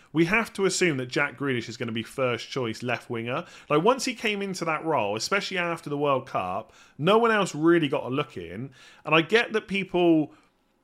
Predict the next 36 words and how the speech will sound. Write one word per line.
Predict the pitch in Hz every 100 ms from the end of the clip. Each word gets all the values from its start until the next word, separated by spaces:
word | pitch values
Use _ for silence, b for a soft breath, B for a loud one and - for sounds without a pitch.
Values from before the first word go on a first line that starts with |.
| _
kind | - 180
of | 160
don't | 185 185 180
like | 165 160
him | 147
for | 127 135
F | 123
P | -
L | 127 120
'cause | 135
he | 165
can | - 226 240
be | 220
frustrating | 196 175 - 175 151 131
in |
front | 127 143 131
of | 117
goal. | 139 113
You've | 120
got | 202 -
the | 208
assist | 175 180 165 -
to |
Haaland, | 135 151 139 123
et | 113
cetera, | - 139 - 110 90 104 120 B B
but | -
he | 156
does | 202 208
seem | 220 180
to | 170
squander | - 180 175 139
quite | - 143 123
a |
few | - 127
chances. | - 143 143 123 - 87 98 127